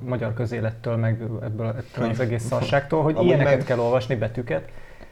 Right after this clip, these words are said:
Speaker 1: és, ö, rá kell szokni erre, hogy ez lesz a vezértémánk.
Speaker 2: Igen, meg hogy én pont tegnap, pont az előbb mondtam a Krisztinának, hogy tegnap bekapcsoltam a tévét hat órakor, és ugye a híradóra tekintettem rá,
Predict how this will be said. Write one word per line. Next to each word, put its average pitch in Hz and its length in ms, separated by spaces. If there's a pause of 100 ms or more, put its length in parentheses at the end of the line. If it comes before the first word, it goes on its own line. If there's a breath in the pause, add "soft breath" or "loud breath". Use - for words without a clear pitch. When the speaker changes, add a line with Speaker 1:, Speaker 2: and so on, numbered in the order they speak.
(280 loud breath)
Speaker 1:
és, 123 400
ö, 127 960
rá 139 160
kell 117 140
szokni 110 320
erre, 101 220
hogy 107 280 (120)
ez 127 260
lesz 107 300 (100)
a 113 40 (280)
vezértémánk. 113 880 (180)
Speaker 2:
Igen, 156 260
meg 120 160
hogy 135 160
én 135 240
pont 151 160
tegnap, 113 440
pont 127 140
az 117 80
előbb 113 120
mondtam 110 200
a 107 40
Krisztinának, 113 380
hogy 107 100
tegnap 110 220
bekapcsoltam 104 460
a 92 40
tévét 104 300
hat 95 180
órakor, 101 380
és 101 180
ugye 101 100
a 104 40
híradóra 90 640
tekintettem 82 680
rá, 73 100